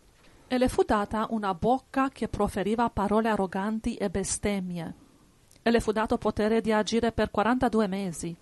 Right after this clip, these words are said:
Essa aprì la bocca per bestemmiare contro Dio, per bestemmiare il suo nome, il suo tabernacolo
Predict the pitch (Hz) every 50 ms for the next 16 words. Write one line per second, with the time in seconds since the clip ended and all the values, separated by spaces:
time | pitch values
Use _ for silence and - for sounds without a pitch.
0 | _ _ _ _ - - - - - _ _ - 269 311 302 - - - 320 269
1 | 233 226 - 254 269 262 233 - 226 247 254 - - - 254 254 - 247 214 180
2 | 208 214 - - - 214 202 233 262 269 269 - - 214 208 - 196 185 185 226
3 | 220 185 165 156 170 - - 196 180 165 202 202 - - - 220 202 214 226 233
4 | 233 226 208 - - - 208 196 190 208 226 220 208 185 185 - - 202 202 -
5 | - 233 220 - 220 190 202 196 - 208 214 233 240 - - 202 190 185 185